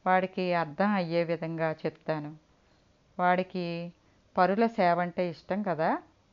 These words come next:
అందులోనే డబ్బు సంపాదించే ఉపాయం చెప్తాను," అని పంపించాడు పూజారి. మరుసటి రోజు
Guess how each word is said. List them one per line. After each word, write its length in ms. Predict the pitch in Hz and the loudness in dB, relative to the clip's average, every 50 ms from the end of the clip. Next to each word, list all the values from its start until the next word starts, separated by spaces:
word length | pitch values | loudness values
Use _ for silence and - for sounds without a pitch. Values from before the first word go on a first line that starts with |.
| _ _ _ _ _ _ _ - | _ _ _ _ _ _ _ -2
అందులోనే 720 | 170 170 175 190 208 226 214 202 190 185 175 175 170 160 156 | -2 -2 0 0 2 2 2 2 2 0 -2 -4 -4 -2 0
డబ్బు 280 | 170 165 156 156 202 | 0 0 0 -2 -4
సంపాదించే 680 | 202 - 202 185 165 - 170 165 165 165 160 156 - 160 | -2 -2 -2 -2 0 0 0 0 0 -2 -6 -6 -4 -4
ఉపాయం 380 | 160 151 147 - 165 170 180 196 | -4 -4 -4 -2 -2 -2 -2 -4
చెప్తాను," 640 | 208 - 185 - - _ - 160 156 147 147 151 156 - _ _ _ _ _ _ - | -4 -6 -8 -8 -8 _ -4 -4 -4 -4 -6 -10 -12 -16 _ _ _ _ _ _ -4
అని 260 | 170 170 175 190 254 277 | -4 -2 0 0 0 0
పంపించాడు 720 | 269 220 185 160 - - 175 175 - - 175 160 165 190 | 0 0 -2 -2 -4 -6 -8 -6 -4 -2 -2 -2 -2 -2
పూజారి. 680 | 247 - - 180 165 160 - 165 156 151 156 147 151 - - _ _ _ _ _ _ _ _ _ _ _ _ _ _ _ _ _ _ _ - 202 | -6 -6 -4 -4 -4 -4 -4 -4 -4 -4 -6 -8 -10 -12 -16 _ _ _ _ _ _ _ _ _ _ _ _ _ _ _ _ _ _ _ -2 0
మరుసటి 420 | 190 196 208 - 254 233 247 240 | 0 0 0 0 0 2 2 2
రోజు 640 | 202 190 185 196 202 190 196 180 175 175 175 185 | 2 2 2 2 2 0 0 0 0 0 -2 -2